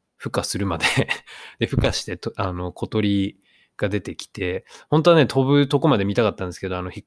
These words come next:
越ししなきゃいけなかったんで、あの、それでもお母さんが、あの、餌とかあげてるのとか、なんかもう、あの、巣に収まりきらないぐらいのサイズになるぐらいまでは見たんですよね。そうそう、それが去年なんですよ。はい。まあだから、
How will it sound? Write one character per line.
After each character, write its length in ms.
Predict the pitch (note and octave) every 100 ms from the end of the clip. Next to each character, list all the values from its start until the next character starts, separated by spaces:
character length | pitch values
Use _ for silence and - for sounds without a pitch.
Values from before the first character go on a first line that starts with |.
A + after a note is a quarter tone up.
| -
越 120 | A#2+
し 460 | A#2+ A2+ A#2+ A#2 A2
し 120 | B2
な 100 | A#2
き 60 |
ゃ 40 | F#2
い 40 |
け 100 | G2
な 60 | F#2+
か 60 |
っ 80 | E2
た 100 | -
ん 80 | F2
で、 280 | F2+ F2 - _ _ _ _ _ -
あ 200 | G2 G2
の、 460 | F#2+ F#2+ F#2+ F#2+
そ 120 | -
れ 20 | A2
で 60 |
も 120 | G2+
お 40 | F#2+
母 200 | C3 A#2+
さ 120 | G#2
ん 60 | F2+
が、 140 | E2+
あ 40 | E2+
の、 160 | F2+
餌 200 | F#2 A#2
と 140 | A2 -
か 140 | D#2+
あ 60 | F2+
げ 100 | F#2
て 160 | - F#2
る 80 |
の 120 | F#2 E2
と 100 | -
か、 200 | F2+ - _ _ _
な 100 | B2+
ん 40 | A#2+
か 220 | F2 F2
も 260 | G2 G#2
う、 40 | F2+
あ 20 |
の、 120 | F2+
巣 160 | - D#3
に 100 | A2+ F#2
収 140 | A2+
ま 140 | A2+
り 100 | A#2
き 100 | G#2+
ら 100 | A#2
な 80 | A2+
い 40 | A#2
ぐ 60 |
ら 60 | G#2
い 20 |
の 60 | F2+
サ 140 | A#2
イ 40 | A#2
ズ 100 | A#2+
に 360 | B2 A2+ E2
な 120 | C3+
る 200 | C#3 C#3
ぐ 80 | C3+
ら 80 | D3
い 20 |
ま 100 | C3
で 80 | G#2
は 80 | F#2
見 120 | G#2+
た 100 | F#2
ん 60 | F#2
で 20 |
す 160 | - _
よ 60 |
ね。 140 | F#2+ - _ _ _ _ _ _ _
そ 140 | A#2
う 40 | F#2
そ 140 | A2+
う、 60 | -
そ 160 | A2
れ 80 | A#2+
が 140 | C3 B2
去 200 | C3+ A#2+
年 220 | F2 E2
な 80 | E2+
ん 40 |
で 40 | -
す 180 | -
よ。 220 | F#2 F2 _ _ _ _ _ _ _ _
は 340 | - F#2 F#2 E2+
い。 20 |
ま 100 | G2+
あ 20 | G2
だ 100 | G2
か 100 | F2+
ら、 220 | F2+